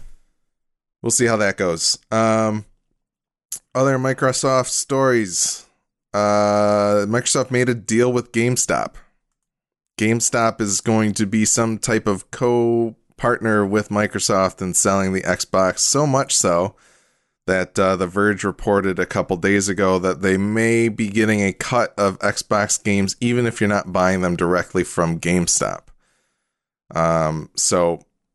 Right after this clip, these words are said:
basically right now, most of the digital purchases that are made through cards and things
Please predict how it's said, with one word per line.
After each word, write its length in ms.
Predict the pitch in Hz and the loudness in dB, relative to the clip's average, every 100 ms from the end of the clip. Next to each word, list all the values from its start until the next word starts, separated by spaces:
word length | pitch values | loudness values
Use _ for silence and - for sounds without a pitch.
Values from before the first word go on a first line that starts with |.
| - | -6
basically 480 | 110 123 131 131 117 | -2 0 0 -2 0
right 240 | 113 120 | 2 2
now, 240 | 113 120 110 | 2 0 0
most 260 | 107 117 | 0 -2
of 60 | 123 | -2
the 60 | 107 | 0
digital 360 | 107 110 104 | 0 2 0
purchases 600 | 95 107 104 104 - 95 | -2 -2 -2 -2 -2 -2
that 140 | 92 92 | 0 0
are 60 | |
made 340 | 92 95 92 85 | 2 2 0 -2
through 180 | - 87 | -6 -6
cards 460 | - 95 95 87 | -2 0 0 -2
and 140 | 87 - | -10 -2
things 340 | 90 87 80 | 0 0 -2